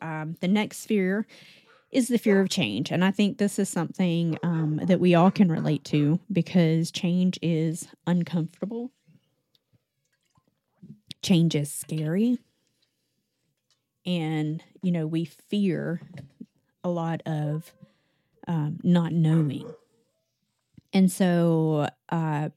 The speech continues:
but change is inevitable, right? Everything changes, everything grows. It's, and it's necessary for our own personal growth. And so the fear of change can hinder your potential, and it can trap you in,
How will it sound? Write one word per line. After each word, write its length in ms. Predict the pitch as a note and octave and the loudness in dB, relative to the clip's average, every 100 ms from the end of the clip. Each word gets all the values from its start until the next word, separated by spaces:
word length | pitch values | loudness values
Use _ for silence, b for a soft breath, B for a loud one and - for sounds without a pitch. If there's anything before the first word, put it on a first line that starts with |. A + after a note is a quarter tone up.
| _ | _
but 160 | F#3+ - | -2 -2
change 320 | - C#4+ D#4+ | 0 2 2
is 200 | B3+ A#3+ | 0 -2
inevitable, 640 | - F#3 F3+ F#3 D3 - - - | 0 2 2 0 -6 -10 -12 -2
right? 180 | F#3 - | -2 0
Everything 340 | F3+ G#3+ A3 G#3 | 0 0 0 0
changes, 540 | E3+ E3 E3 F3+ - | -2 -6 -4 -6 -6
everything 380 | D#3+ F3+ F#3 F3+ | -6 -6 -4 -4
grows. 560 | F3 D#3+ E3 E3+ E3+ - b b b b b b b | -4 -8 -8 -8 -12 -18 b b b b b b b
It's, 220 | F3+ F3 - - | -6 -6 -4 0
and 120 | G#3 | 2
it's 140 | G3+ | 2
necessary 580 | F#3+ F#3 - - F#3 F3+ | 2 2 0 -2 0 0
for 260 | F3 E3 D#3 | -2 -4 -2
our 220 | F3 - | -4 -4
own 380 | F#3 G3+ F#3+ F3+ | -2 -2 -2 -4
personal 480 | - E3+ - E3 D#3+ | -4 -4 -2 -4 -4
growth. 560 | F3+ E3+ A#2+ - - _ - _ B B B B B B - | -4 -4 -6 -10 -18 _ -20 _ B B B B B B -4
And 160 | G3 | -2
so 280 | F#3 G3 F3+ | 2 2 2
the 160 | F#3 F#3 | 0 -2
fear 560 | - - E4+ F4+ D#4+ - | -4 -8 -4 -2 -2 -4
of 140 | E3+ | -6
change 760 | - E3 D3+ C#3 D#3 D#3 - - _ | -4 -4 -2 -4 -6 -8 -10 -16 _
can 340 | - G3 F3+ F3 | -4 0 2 0
hinder 600 | - - A#3 A#3 F3+ E3 | -2 0 4 6 4 2
your 180 | D3+ D3+ | -2 -4
potential, 600 | D#3+ - - - - - | -6 -6 -6 -4 -10 -6
and 100 | F#3 | -2
it 120 | G3 - | 0 2
can 120 | F#3 | -2
trap 340 | - B3 - - | -2 -8 -6 -2
you 240 | G#3+ G3 | -2 0
in, 500 | - F3+ F3 E3+ E3+ | 0 0 0 0 -2